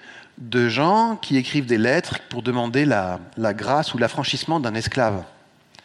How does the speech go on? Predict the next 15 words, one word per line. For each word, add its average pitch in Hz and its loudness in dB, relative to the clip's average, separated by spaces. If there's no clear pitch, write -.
Par 120 0
exemple, 123 -2
Pline 196 2
le 127 4
Jeune, 147 2
qui - -6
est 107 -8
connu 147 -2
pour 117 -4
avoir 104 -2
décrit 131 -4
l'éruption 117 -4
du, 101 -6
du 101 -10
Vésuve, 123 -2